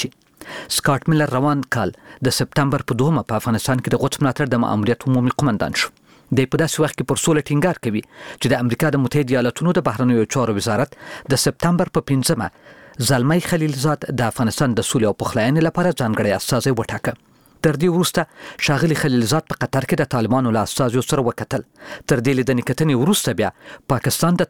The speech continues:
طالبانو د پخواني مشر ملا محمد عمر مرستیال، ملا عبدالغني برادر له زندانه خوشي کړ. نږدې اته کاله مخکې چې کله ملا برادر په پاکستان کې بندي شو، داسې راپورونه خپاره شول چې د غوښتل د افغانستان له حکومت سره د سولې خبرې مخ ته یوسي، خو اسلام آباد له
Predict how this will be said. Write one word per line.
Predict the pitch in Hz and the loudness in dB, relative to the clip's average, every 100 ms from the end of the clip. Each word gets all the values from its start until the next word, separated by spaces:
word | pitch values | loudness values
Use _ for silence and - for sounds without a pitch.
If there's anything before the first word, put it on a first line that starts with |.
| 135 | 0
طالبانو | 113 139 156 139 | 2 2 2 0
د | - | -2
پخواني | - 123 135 | -2 2 2
مشر | 127 175 139 120 | 2 2 2 2
ملا | 127 139 | 2 0
محمد | 113 113 107 120 | 0 0 2 0
عمر | 123 107 | 2 2
مرستیال، | 104 101 - 147 170 - - - - 135 | 0 0 0 0 0 -4 -20 -14 0 2
ملا | 127 | 4
عبدالغني | 113 117 113 127 113 127 | 2 0 0 2 2 2
برادر | 131 156 110 | 2 0 0
له | 107 120 | -2 0
زندانه | 107 98 - | 0 0 -2
خوشي | 104 - 104 | -2 -2 -2
کړ. | - _ _ _ 123 | -4 _ _ _ 0
نږدې | 104 156 131 | 2 2 0
اته | - 151 | -2 -2
کاله | 135 135 | 0 0
مخکې | 160 165 | 0 -2
چې | 151 165 | -2 0
کله | 151 | 2
ملا | 131 127 113 | 2 2 0
برادر | 123 117 151 | -2 0 -2
په | 131 123 | -4 -4
پاکستان | - - 147 - | -6 -2 -2 0
کې | 104 | 0
بندي | 107 135 - | 2 2 2
شو، | 202 - - - - | -2 -4 -16 -12 0
داسې | 190 214 123 | 0 2 -2
راپورونه | 104 135 117 107 | -2 0 0 0
خپاره | - 120 - | -2 -2 0
شول | 123 101 | -2 -4
چې | - - - 131 | -8 -8 0 0
د | - | 2
غوښتل | 113 - 190 | 0 0 2
د | 190 | 2
افغانستان | - 120 - 127 | 0 -4 0 0
له | 101 107 | 0 -2
حکومت | - 147 - | 0 -2 2
سره | 175 156 - - - 127 | 0 -2 -6 -20 -2 -2
د | - | 0
سولې | 147 117 - | 2 2 0
خبرې | 117 117 123 | 0 2 2
مخ | 156 - | 0 2
ته | 196 | 2
یوسي، | 190 220 | 2 0
خو | 151 | 0
اسلام | - - 113 107 | -2 0 2 2
آباد | 101 196 - | 2 0 -2
له | - - 131 | -18 -2 0